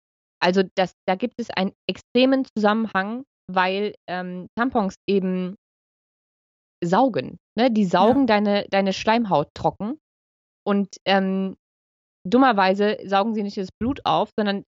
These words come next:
Speaker 1: trocknen auch dein Innenleben aus,
Speaker 2: Mhm.
Speaker 1: sozusagen. Ähm, und auch das verschlimmert die Krämpfe. Und wenn wir
Speaker 2: Mhm.
Speaker 1: jetzt noch mal, äh, darauf eingehen, dass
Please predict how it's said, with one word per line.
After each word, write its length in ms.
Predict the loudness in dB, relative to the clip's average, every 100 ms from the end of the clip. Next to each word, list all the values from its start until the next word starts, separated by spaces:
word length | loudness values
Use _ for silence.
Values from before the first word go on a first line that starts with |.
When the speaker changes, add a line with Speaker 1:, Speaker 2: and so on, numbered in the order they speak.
| _
Speaker 1:
trocknen 400 | -2 -2 0 -2
auch 240 | 0 0 -2 _ _ _
dein 280 | -2 -2 -8 _ _
Innenleben 500 | 0 0 0 -4 -4
aus, 280 | -4 -4 -4 _ _ -8
Speaker 2:
Mhm. 40 | -4
Speaker 1:
sozusagen. 440 | 0 0 0 -4 -8 _ _ _ _ _ _ 0
Ähm, 240 | 2 0 -4
und 180 | -4
auch 120 | -4 0
das 220 | -2 -2 _ _ -4
verschlimmert 360 | 0 2 2
die 60 | 0
Krämpfe. 420 | -2 -2 -4 -8 -12 -6
Und 100 | 2
wenn 160 | 4 4
wir 60 |
Speaker 2:
Mhm. 20 |
Speaker 1:
jetzt 200 | 2 2
noch 120 | 0 2
mal, 340 | 2 2 0 -6 _ _ _ _ _
äh, 200 | 2 4
darauf 280 | 4 2 0
eingehen, 340 | -2 0 0
dass 140 | 0